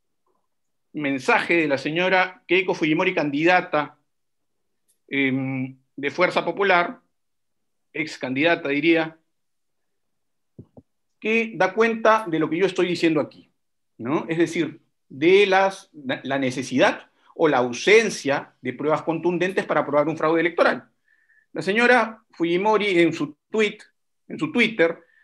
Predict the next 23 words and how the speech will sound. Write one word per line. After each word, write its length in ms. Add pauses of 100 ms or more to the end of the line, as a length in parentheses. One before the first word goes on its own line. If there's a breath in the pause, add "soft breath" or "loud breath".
sostiene 460
expresamente 640
lo 80
siguiente: 360
"Ya 140
sabemos 480
que 80
hici-, 420
qué 120
hici-, 360
lo 140
que 80
hicieron 380
para 160
voltear 340
la 80
elección. 540 (500)
Hoy 260
necesitamos 580
saber 260
cómo 180
lo 60
hicieron. 440